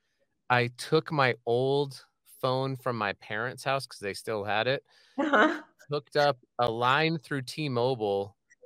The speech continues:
Speaker 1: to the
Speaker 2: <laughs>
Speaker 1: phone, and I said, "Here, you can call your friends." And they were like, "Huh?"
Speaker 2: What? Yeah. <laughs>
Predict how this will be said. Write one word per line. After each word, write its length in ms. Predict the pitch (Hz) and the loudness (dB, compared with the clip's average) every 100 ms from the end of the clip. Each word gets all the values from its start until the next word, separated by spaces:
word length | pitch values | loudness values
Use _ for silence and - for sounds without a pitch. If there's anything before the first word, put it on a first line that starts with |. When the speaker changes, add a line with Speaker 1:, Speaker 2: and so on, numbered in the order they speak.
| - | -6
Speaker 1:
to 200 | 180 185 | -4 -2
the 120 | 185 | -2
Speaker 2:
<laughs> 140 | - | -2
Speaker 1:
phone, 400 | 160 139 95 92 - _ _ _ _ _ _ - - - | 0 0 -2 -8 -14 _ _ _ _ _ _ -18 -16 -4
and 120 | 131 | 0
I 80 | 135 | 0
said, 240 | - 147 | 4 4
"Here, 180 | 160 214 | 6 4
you 140 | 147 | 2
can 160 | 139 147 | -2 -4
call 200 | 143 147 | 2 2
your 140 | 131 | 2
friends." 460 | 120 135 117 90 - | 0 -2 -2 -4 -8
And 100 | 107 | -4
they 80 | 107 | -2
were 100 | 107 | 0
like, 280 | 101 92 - | -2 -2 -6
"Huh?" 240 | - 135 160 | -4 -2 -2
Speaker 2:
What? 520 | 175 175 202 339 403 - | -2 2 4 4 2 4
Yeah. 440 | 220 208 175 - - - | 8 8 8 2 0 2
<laughs> 320 | 302 135 392 | 2 4 0